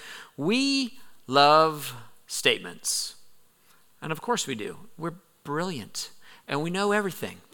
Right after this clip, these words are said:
And so if you would just sit back and be quiet, I could tell you all these things that you need to know, right? We love statements, declarative facts. Jesus loved questions. And he was pretty brilliant too, right?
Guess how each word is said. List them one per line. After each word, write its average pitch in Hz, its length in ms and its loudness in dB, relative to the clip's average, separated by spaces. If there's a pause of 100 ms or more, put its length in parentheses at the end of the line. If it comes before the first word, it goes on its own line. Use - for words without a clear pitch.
(260)
And 131 120 -2
so 185 160 4
if 170 100 0
you 226 140 0
would 226 100 -2
just 214 180 0
sit 214 200 0
back 190 240 4
and 165 60 -4
be 156 60 -4
quiet, 208 380 4
I 165 140 6
could - 180 -2
tell 269 260 -4
you 127 300 -4
all 160 180 4
these 196 180 -4
things 139 260 -2
that 120 80 -2
you 117 120 -2
need 117 240 -4
to 127 120 -6
know, 120 200 -4
right? 113 300 0 (300)
We 202 400 4 (160)
love 180 880 6
statements, - 800 0
declarative 180 520 0
facts. - 500 2 (680)
Jesus 139 840 2
loved 143 480 2
questions. - 800 -6 (420)
And 120 120 -8
he 165 120 -4
was 147 400 -2 (400)
pretty 147 200 -6
brilliant 113 440 -8
too, 127 260 -6
right? 117 300 -4